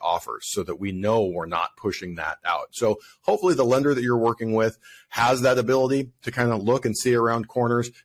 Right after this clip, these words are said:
takes that philosophy of let's get this cleared as early in the process as possible, if not even before writing offers, because of all of these things,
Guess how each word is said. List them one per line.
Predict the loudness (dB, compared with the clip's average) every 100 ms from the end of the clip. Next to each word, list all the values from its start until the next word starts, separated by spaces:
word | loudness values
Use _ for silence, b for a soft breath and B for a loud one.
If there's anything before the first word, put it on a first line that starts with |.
| -4
takes | -2 0
that | 0 0 0
philosophy | 0 2 2 -2 -2 0 2
of | 0 -2 -4
let's | -2 0 0 -2
get | -2 -2
this | -2 -2
cleared | -6 -4 -2 0 0
as | -2 -4 -2
early | 0 2 2
in | 2
the | 0
process | 2 0 0 -6
as | -6
possible, | -2 0 0 -4
if | -2
not | 0 -2 -2
even | -4 -4 -4
before | -6 -2 0 0 -4 B B 0
writing | 2 4 2
offers, | 0 0 0 2 0 -2 B B -4
because | -2 2 2 2
of | -2 0
all | 2 2 4
of | 2 2
these | 0 0 0
things, | 0 0 -2 -6